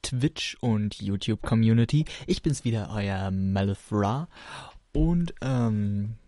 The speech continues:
ja, ich werde heute wieder ein kleines Let's Read machen vom nächsten Märchen. Und zwar von der guten, steht auch schon im Titel, Frau Holle.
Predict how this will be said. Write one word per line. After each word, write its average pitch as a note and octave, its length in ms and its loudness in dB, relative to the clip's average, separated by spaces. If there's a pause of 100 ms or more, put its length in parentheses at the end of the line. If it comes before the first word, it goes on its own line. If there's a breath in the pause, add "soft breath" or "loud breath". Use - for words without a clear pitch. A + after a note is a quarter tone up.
ja, E3+ 480 2
ich - 340 -4
werde A#2 380 4
heute G#2+ 520 0
wieder B2 220 0
ein G2 100 2
kleines F#2+ 460 -2
Let's - 340 -6
Read A#2 280 -2
machen D3+ 320 0
vom G2 200 -2
nächsten A2 440 -4
Märchen. E3 500 -6 (140)
Und D#3 220 -2
zwar C3+ 500 -2
von B2+ 460 0
der A2 120 4
guten, A#2+ 640 -2 (180)
steht - 300 -14
auch C#3 120 -8
schon - 180 -6
im G2+ 100 -8
Titel, C3+ 300 -4 (720 loud breath)
Frau F3+ 280 -6
Holle. - 220 -8